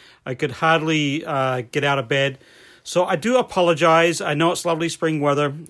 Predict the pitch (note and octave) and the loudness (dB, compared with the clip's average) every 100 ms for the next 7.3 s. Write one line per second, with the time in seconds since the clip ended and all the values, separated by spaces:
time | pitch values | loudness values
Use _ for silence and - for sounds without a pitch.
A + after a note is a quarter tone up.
0 | - C#3+ C3+ C#3 C#3+ D3 D3+ D3 D3+ D3 | -10 -4 -2 -4 -6 -4 -4 -2 -4 -2
1 | D#3 C3 D3+ C#3+ C#3 D3 C#3+ - - D#3 | -6 -4 -2 -2 -2 -4 -6 -12 -8 0
2 | G#3+ A#3 G3 - - E3 D#3 D#3+ _ _ | 2 2 2 -2 -4 -2 0 -4 _ _
3 | _ C#3 B2 E3+ F3 - E3 D#3+ D3+ - | _ -16 -6 -2 0 -2 -4 -2 -4 -4
4 | D3 B2+ C#3+ C#3 C3 - C#3 B2+ - C#3 | -8 -4 -4 -4 -6 -6 -6 -6 -4 -4
5 | A#2+ F#2 _ _ _ _ - - C#3 C3 | -4 -10 _ _ _ _ -20 -8 -6 -4
6 | A2+ F3 G#3 A#3 G#3 G3+ G3+ F#3 F#3+ F3 | -2 0 2 4 4 2 2 2 2 4
7 | E3 D#3+ | 2 0